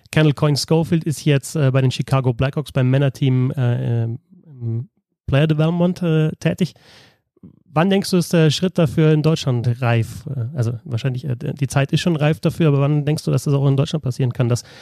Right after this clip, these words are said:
Frauen entweder halt in Funktionärsebene einen Job bekommen oder dann tatsächlich einfach auch, ähm, in einem Team, ne? Zum, also als Trainer zum Beispiel oder eben halt dann Development Coach oder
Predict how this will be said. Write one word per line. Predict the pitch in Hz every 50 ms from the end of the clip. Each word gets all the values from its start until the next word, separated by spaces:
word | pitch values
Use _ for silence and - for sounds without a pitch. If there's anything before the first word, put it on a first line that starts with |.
| - - - _
Frauen | - - 127 131 147 170 180 185 180
entweder | 175 160 - 175 156 143 131
halt | 135 139 131 127
in | 127 127 123 117 - 139 - - - -
Funktionärsebene | 139 - - 131 - - - 127 127 131 151 160 - - 202 202 202 220 214 208 202
einen | 190 180
Job | - - 190 -
bekommen | - 185 - - 185 185 185 165
oder | 139 143 151
dann | 135 139 143
tatsächlich | - - 143 - - 151 147 - 156 143 -
einfach | 139 135 120 - 117
auch, | - - 135 131 - - - - - - - _ _
ähm, | - 147 127 123 127 123 123 123 117 113 - - _
in | - - 156
einem | 143 127 120
Team, | - - 180 175 127 107
ne? | 117 127 139
Zum, | - - 143 147 - 131
also | - 131 113
als | 120 - _
Trainer | - 120 127 143 156 165 156 -
zum | - 147 127
Beispiel | 131 127 127 - - 147 131
oder | 123 123 131 123
eben | 127 127 123 120 110
halt | 120 120 117
dann | - 117 117 113 110
Development | 110 110 113 117 117 - 117 110
Coach | - - 120 113 117 - -
oder | 127 120 131 127